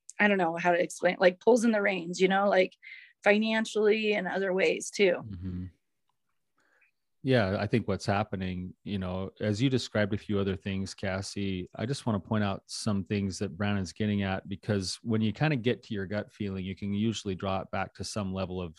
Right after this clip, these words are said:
Speaker 2: truth somewhere, some principles of truth.
Speaker 1: Mm-hmm.
Speaker 2: So the one you gave earlier was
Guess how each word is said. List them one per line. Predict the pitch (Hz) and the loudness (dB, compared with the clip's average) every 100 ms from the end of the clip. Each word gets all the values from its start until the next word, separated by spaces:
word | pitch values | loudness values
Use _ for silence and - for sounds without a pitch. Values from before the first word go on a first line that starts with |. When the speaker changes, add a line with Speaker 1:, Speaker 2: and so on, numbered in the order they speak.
| - - | -20 -14
Speaker 2:
truth | - 104 98 - | -4 -2 -2 -4
somewhere, | - 98 98 98 117 | -6 -4 -4 -4 -6
some | - 92 | -8 -10
principles | - 95 - - 110 117 - | -6 -8 -8 -6 -4 -4 -6
of | 202 | -4
truth. | 196 190 196 | 0 0 0
Speaker 1:
Mm-hmm. | - - - - - - _ _ | -6 -16 -20 -20 -20 -20 _ _
Speaker 2:
So | - 113 | 0 2
the | 107 | 4
one | 113 135 | 4 2
you | 135 | 2
gave | 123 120 | 4 4
earlier | 120 120 107 95 | 4 2 2 0
was | 95 98 98 95 92 - | 0 0 0 0 -2 -10